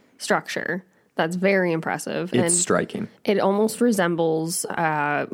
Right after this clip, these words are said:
Speaker 1: m-, more so the Mesoamerican style of pyramid construction and just, uh, geometric construction.
Speaker 2: Yeah. We've had people say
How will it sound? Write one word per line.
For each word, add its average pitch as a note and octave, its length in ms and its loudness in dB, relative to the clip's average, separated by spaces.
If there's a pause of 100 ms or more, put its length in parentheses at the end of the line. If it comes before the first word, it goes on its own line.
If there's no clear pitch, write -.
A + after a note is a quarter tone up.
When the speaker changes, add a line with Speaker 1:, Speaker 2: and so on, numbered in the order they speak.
(280)
Speaker 1:
m-, G3+ 280 2
more A3 160 4
so B3 140 2
the G#3+ 100 4
Mesoamerican E3 680 0
style D#3 300 -2
of D#3+ 160 -6
pyramid E3+ 420 -2
construction F#3 720 -4
and E3+ 140 -4
just, D#3+ 280 -6
uh, E3 140 -2
geometric E3 680 -2
construction. - 720 -6 (120)
Speaker 2:
Yeah. G#2 300 2 (180)
We've A2+ 200 4
had G#2 160 4
people G2+ 220 2
say F#2+ 460 2